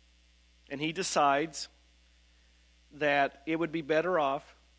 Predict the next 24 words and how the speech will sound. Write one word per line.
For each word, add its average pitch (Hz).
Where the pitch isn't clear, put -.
if -
he 156
would 143
go 135
back 151
to 160
his 160
dad 127
and 123
ask 135
if 131
he 156
could 139
be 143
one 139
of 139
his, 139
his 139
family's 143
servants. 123
That 123
he 135
says, 147
"Even 165